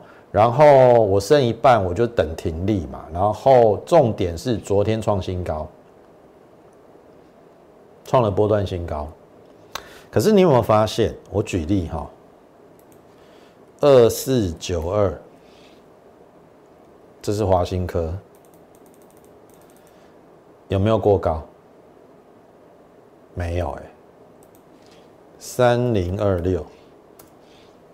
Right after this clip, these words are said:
哎，和生堂没有过高，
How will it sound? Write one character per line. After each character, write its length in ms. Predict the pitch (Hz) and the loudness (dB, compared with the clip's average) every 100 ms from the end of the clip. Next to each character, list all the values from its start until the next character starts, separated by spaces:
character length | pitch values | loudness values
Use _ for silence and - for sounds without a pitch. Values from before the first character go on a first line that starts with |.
| - _ _ _ _ _ - - _ - | -20 _ _ _ _ _ -20 -20 _ -2
哎， 80 | |
和 200 | 165 113 | 0 2
生 220 | 107 117 117 | 2 0 -2
堂 220 | 90 - - _ - _ - _ _ _ _ _ _ | -4 -6 -20 _ -20 _ -20 _ _ _ _ _ _
没 100 | 101 | -2
有 120 | 98 | -2
过 260 | 80 92 82 | -4 -6 -6
高， 260 | - 69 | -10 -12